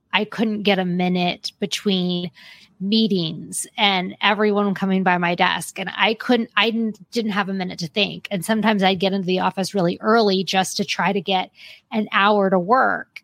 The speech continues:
And I, I literally was just kinda like, "When, when am I supposed to do the work because I have a meeting and then we're going to see the client?" And it was not manageable or doable from that perspective. And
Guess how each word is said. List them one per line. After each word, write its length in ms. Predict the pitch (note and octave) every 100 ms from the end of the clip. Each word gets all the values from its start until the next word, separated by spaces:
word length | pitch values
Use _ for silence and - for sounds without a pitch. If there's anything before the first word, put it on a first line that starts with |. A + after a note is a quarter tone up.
| -
And 440 | A3 G#3 F#3+ F#3+ -
I, 220 | A#3 A3 -
I 160 | A3+ A3+
literally 420 | A3+ A3+ A3+ A3
was 140 | G#3
just 160 | G3 -
kinda 160 | G3+
like, 160 | F#3+ F#3
"When, 360 | F3+ G#3+ A3+ A3+ -
when 160 | A3+
am 80 | A#3+
I 80 | A#3
supposed 280 | - G#3 -
to 60 | G3
do 140 | G3
the 100 | F#3
work 420 | F3 G3 G3+ -
because 280 | G3+ F#3 F#3+
I 80 | F#3
have 220 | F3 F3
a 40 |
meeting 500 | F#3 A3 G#3 G3 F#3+ F#3
and 120 | F3+
then 140 | F3
we're 120 | F#3 E3+
going 200 | F3 F3+
to 60 |
see 160 | E3+ F#3+
the 120 | F3
client?" 560 | - G#3+ G3+ G3 F#3+ G3
And 200 | G3 F#3+ - - - - - _ -
it 180 | A#3+
was 240 | B3+ A#3+ G3
not 440 | G#3+ G3+ G3 G3 - _ G#3+
manageable 760 | F#3+ F#3+ F#3 F#3+ F#3+ F#3 F3+ F3
or 140 | F#3 E3+
doable 640 | F3+ F3 F3 E3+ E3 F3+
from 320 | - F3+ F3 -
that 240 | F#3 G3 -
perspective. 840 | - C4 - C#4+ C#4 D#4+ D4 D4+ C#4+ -
And 280 | G#3+ G#3